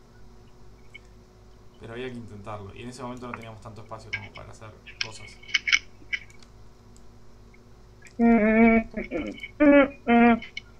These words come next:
Speaker 2: mm, mm.
Speaker 1: Me imagino que no quemaste el, el Broken Iron así como venía.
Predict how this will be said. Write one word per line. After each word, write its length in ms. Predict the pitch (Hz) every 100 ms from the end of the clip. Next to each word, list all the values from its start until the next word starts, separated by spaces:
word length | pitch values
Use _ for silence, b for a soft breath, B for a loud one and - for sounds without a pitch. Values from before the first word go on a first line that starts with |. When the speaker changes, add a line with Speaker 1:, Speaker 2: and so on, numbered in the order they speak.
| -
Speaker 2:
mm, 460 | 220 - 175 180 180
mm. 100 | 180 - - - - - - - - - - - - - - - - - - - - - - -
Speaker 1:
Me 60 | 139
imagino 380 | 151 147 254 170
que 60 |
no 120 | 156
quemaste 500 | 139 139 147 - 123
el, 300 | 110 110 107
el 160 | - 110
Broken 480 | 120 143 135 120 131
Iron 180 | 127 123
así 240 | 110 - 120
como 260 | 127 110
venía. 440 | 104 117 123 120